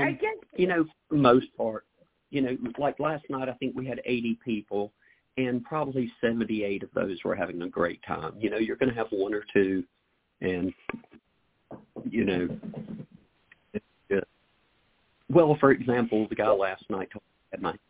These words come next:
Speaker 2: stuff sewn upside down, and he wasn't wrong. I did. But, um, so I just, you know, I couldn't go, "Oh,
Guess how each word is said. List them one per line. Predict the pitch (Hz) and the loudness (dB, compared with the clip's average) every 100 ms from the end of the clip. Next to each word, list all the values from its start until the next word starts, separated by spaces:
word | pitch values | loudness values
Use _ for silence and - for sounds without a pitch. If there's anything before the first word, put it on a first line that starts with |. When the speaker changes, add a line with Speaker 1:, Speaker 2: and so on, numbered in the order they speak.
| _ | _
Speaker 2:
stuff | - 85 - | -6 -4 -2
sewn | 85 85 | -2 -2
upside | 85 - 85 80 | -6 -2 -2 -2
down, | 80 85 110 - - | -6 0 -2 -2 2
and | 135 | 6
he | 143 | 8
wasn't | 131 123 - | 8 6 2
wrong. | 101 107 82 85 | 0 0 0 -8
I | 95 - | -10 -2
did. | 107 85 85 _ - - 110 | 0 0 -6 _ -20 -14 -2
But, | 107 104 - | 2 2 0
um, | 95 92 95 _ _ _ _ _ _ - _ - 123 - | -4 -4 -8 _ _ _ _ _ _ -18 _ -4 -2 4
so | 117 | 4
I | 107 | 4
just, | 113 104 - 95 | 0 -6 -6 -2
you | 110 | 0
know, | 98 - - _ - - | -2 -6 -14 _ -8 0
I | 85 | 0
couldn't | - - 95 | 2 0 2
go, | 92 80 123 | 0 4 6
"Oh, | 135 92 | 6 4